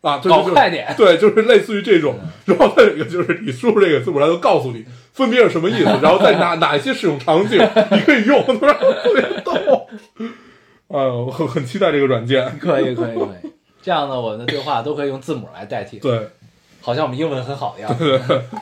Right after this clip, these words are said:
Speaker 2: 嗯。
Speaker 1: 然后我们发明了一个新的语言，我读一个啊。这就是说，因为家人要判刑，我昨天，呃，昨晚一个人在屋里哭了好久，难过自己的未来被打乱，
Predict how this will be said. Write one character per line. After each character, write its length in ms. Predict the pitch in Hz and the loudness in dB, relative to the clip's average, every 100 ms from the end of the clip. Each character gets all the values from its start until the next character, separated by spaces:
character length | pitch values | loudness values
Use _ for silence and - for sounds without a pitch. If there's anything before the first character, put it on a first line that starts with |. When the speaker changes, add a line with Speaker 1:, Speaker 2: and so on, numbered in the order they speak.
| - _ _ | -18 _ _
Speaker 2:
嗯。 80 | 190 | -4
Speaker 1:
然 100 | 175 | 0
后 140 | 147 151 | 2 2
我 100 | 131 | -2
们 140 | 135 | -6
发 160 | 175 156 | -6 -6
明 100 | 151 | -4
了 80 | |
一 20 | 156 | -6
个 80 | |
新 200 | 131 170 | -6 -4
的 80 | 151 | -4
语 160 | 127 127 | -4 -6
言， 120 | 120 - _ _ _ _ _ _ _ _ _ _ _ 85 | -10 -14 _ _ _ _ _ _ _ _ _ _ _ -14
我 160 | - 123 | -6 -4
读 160 | 120 123 | -2 -4
一 60 | |
个 100 | 123 | -4
啊。 140 | 95 - _ _ _ _ _ _ _ - | -8 -18 _ _ _ _ _ _ _ -6
这 200 | 135 120 | -2 -2
就 300 | 160 135 127 | -2 -4 -6
是 60 | |
说， 320 | 143 143 143 _ _ _ - | -8 -8 -10 _ _ _ -12
因 140 | 160 | -6
为 80 | 170 | -4
家 180 | 185 196 | -2 -2
人 100 | 196 | -2
要 140 | 190 | -6
判 260 | 185 170 123 | -8 -10 -10
刑， 360 | 120 120 120 123 _ _ _ - | -10 -10 -10 -12 _ _ _ -10
我 140 | 127 | -6
昨 160 | 120 123 | -4 -4
天， 340 | 127 156 165 - | -4 -6 -6 -12
呃， 200 | - 120 113 | -6 -6 -4
昨 80 | 135 | -4
晚 180 | 135 107 | -4 -4
一 40 | |
个 100 | 127 | -6
人 160 | 113 117 | -6 -8
在 140 | 117 | -10
屋 100 | 127 | -8
里 120 | 123 | -10
哭 180 | 117 147 | -12 -12
了 60 | 120 | -12
好 300 | - 107 120 | -12 -12 -10
久， 140 | 123 - _ _ _ _ | -12 -14 _ _ _ _
难 180 | 127 143 | -4 -2
过 160 | 196 165 | -2 -4
自 120 | 190 | -6
己 60 | 123 | -10
的 100 | 107 | -6
未 180 | 147 113 | -4 -4
来 180 | 104 | -6
被 120 | 123 127 | -10 -14
打 180 | 117 - | -16 -8
乱， 220 | 127 123 | -8 -8